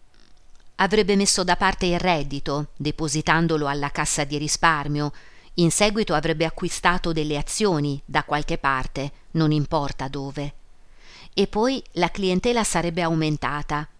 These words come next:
Ci contava, perché voleva che Berthe fosse allevata bene e che, se aveva talento, imparasse a suonare il pianoforte. Ah, come sarà graziosa, più tardi, quando, rassomigliando a sua madre, porterà come lei d'estate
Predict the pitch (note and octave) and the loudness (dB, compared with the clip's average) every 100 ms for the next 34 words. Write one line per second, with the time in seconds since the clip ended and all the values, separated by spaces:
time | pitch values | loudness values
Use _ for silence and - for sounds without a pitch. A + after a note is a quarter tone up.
0 | - - - F#3 - D#3+ D#3 D3+ C3+ C#3+ | -20 0 2 2 2 0 4 4 4 -2
1 | C#3+ - - - - G3+ F#3+ G3+ F#3 F#3+ | -6 -8 -18 -12 -2 0 2 0 2 0
2 | D#3+ C#3+ F3 D#3+ D3+ D3 - E3 E3 - | 0 0 -2 -2 -2 -4 -2 -2 -2 -2
3 | F#3+ F#3 F3+ E3+ E3+ F3 D#3+ D#3+ D3+ C#3 | -2 0 0 0 0 0 -2 -2 0 0
4 | C#3 D3+ - - - - E3 D#3+ - D3+ | -2 -6 -12 -18 -12 -4 -2 -2 0 0
5 | D#3+ E3 - D3 D3+ C#3+ C#3+ E3 E3+ - | 2 0 0 -2 -2 -2 -2 -2 -2 -4
6 | F3+ - G#3+ G3 A3 A3 G3 - F#3 G3 | -8 2 2 4 0 0 0 0 0 0
7 | A3 F3+ F3 D#3+ D3+ - C3+ C#3+ - D3 | 0 -2 -2 -2 -2 -4 -6 -6 -6 -6
8 | D3+ - - - - - - - - - | -8 -16 -20 -20 -20 -20 -20 -20 -20 -20
9 | - - E3 D#3+ D3+ D3+ - - F3+ F3+ | -20 -2 2 2 0 -6 -8 2 4 4
10 | F3+ E3+ E3+ E3 D#3+ - D3 D3 D3 D3 | 2 2 2 -2 -2 -4 -4 -4 -2 -2
11 | D3 - - - F3+ - D#3+ D#3 D3 D3 | -2 -10 -16 -4 -2 4 4 4 -2 -4
12 | C#3+ - - - A3 G3+ G3+ G3+ - G3+ | -8 -10 -16 -4 2 2 2 2 2 2
13 | F#3 G3 G#3+ F3+ D#3 - E3 F3+ G3 F#3+ | 2 2 2 2 0 2 2 2 0 -2
14 | F#3 D#3+ - F3 E3+ D3+ - C#3+ D3 D3+ | -2 -4 0 0 0 -2 -4 -4 -2 -2
15 | C#3+ C#3+ C#3+ - F3 F#3 - F#3+ | -2 -2 -4 0 0 0 0 -2